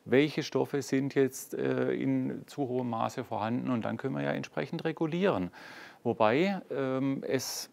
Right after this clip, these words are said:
gibt eine Reihe von Medikamenten, die man einsetzen kann, aber ich persönlich halte davon eher weniger, denn diese Medikamente müssten sie ja ihr Leben lang nehmen und die haben entsprechende Nebenwirkungen.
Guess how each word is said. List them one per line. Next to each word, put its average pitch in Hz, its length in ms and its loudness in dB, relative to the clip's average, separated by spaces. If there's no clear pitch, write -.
gibt 202 240 -2
eine 147 140 0
Reihe 165 280 2
von 151 160 -2
Medikamenten, 127 640 -2
die 131 140 -2
man 113 160 -2
einsetzen 147 640 -4
kann, 139 320 0
aber 117 160 0
ich 127 120 -6
persönlich 127 520 -2
halte 120 180 -4
davon 123 640 -2
eher 127 300 -2
weniger, 170 640 -2
denn 143 440 0
diese 139 280 -2
Medikamente 143 680 -2
müssten 131 360 -2
sie - 160 -6
ja 147 300 -2
ihr 127 140 -2
Leben 139 520 -2
lang 131 300 0
nehmen 131 380 2
und 107 160 -2
die 98 100 -6
haben 127 260 -2
entsprechende 120 560 -4
Nebenwirkungen. 104 880 0